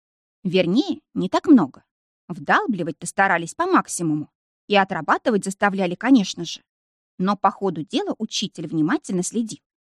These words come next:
и оставлял в моем арсенале лишь то, что получалось лучше всего. «Мне не надо», —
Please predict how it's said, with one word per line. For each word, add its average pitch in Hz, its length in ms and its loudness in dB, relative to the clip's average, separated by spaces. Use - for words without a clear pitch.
и 202 80 -2
оставлял 190 580 -2
в 254 100 -6
моем 196 300 0
арсенале 202 540 0
лишь 175 320 -4
то, 285 180 -4
что - 220 -8
получалось 180 640 -4
лучше 180 280 -8
всего. - 400 -6
«Мне 185 420 0
не 269 140 6
надо», — 202 420 0